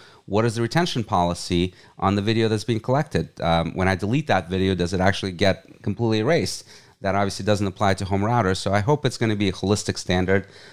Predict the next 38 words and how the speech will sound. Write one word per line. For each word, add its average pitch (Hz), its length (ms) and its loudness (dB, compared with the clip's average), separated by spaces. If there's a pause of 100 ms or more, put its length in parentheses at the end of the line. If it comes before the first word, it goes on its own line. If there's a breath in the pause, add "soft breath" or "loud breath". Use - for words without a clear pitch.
that 90 120 -2
nist, 101 380 -2
I 92 80 -4
guess, 90 240 0
is 87 80 -6
gonna 90 200 0
have 90 160 0
to - 80 -8
come 95 180 0
up 104 140 0
with, 87 300 0 (300 loud breath)
um, 87 440 2
for, 90 500 -2 (100)
uh, 82 200 2
these 90 200 -4
frameworks. 107 460 0
But 104 160 0
I 110 60 0
agree 123 160 -2
with 143 100 0
Adam. 107 300 0
This 110 140 -4
can 113 140 -2
be 104 120 2
really 107 200 2
huge 123 300 -2
because, 90 480 2 (320 loud breath)
you 98 60 -4
know, 95 40 -2
most 110 280 2
consumers 110 500 0
can't 104 300 0
tell 98 460 0
one 104 220 0
home 95 300 -2
camera 95 300 2
from 92 200 -2
another. 95 480 2